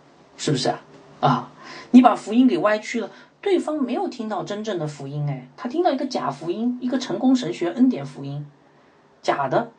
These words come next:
他听到假福音，他能信，他能信主吗？不能够。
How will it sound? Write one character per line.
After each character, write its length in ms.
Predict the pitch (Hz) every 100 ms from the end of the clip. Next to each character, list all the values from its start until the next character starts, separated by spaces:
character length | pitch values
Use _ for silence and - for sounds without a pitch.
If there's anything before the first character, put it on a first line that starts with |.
| _ _ - -
他 140 | - 370
听 200 | - 480
到 100 | 415
假 180 | 202 -
福 160 | -
音， 100 | 240
他 140 | 269 254
能 140 | 240
信， 320 | 247 277 240
他 140 | - 277
能 280 | 240 240 -
信 280 | - 269
主 120 | 180 143
吗？ 280 | 147 165 -
不 120 | 381
能 180 | 156 135
够。 300 | 131 127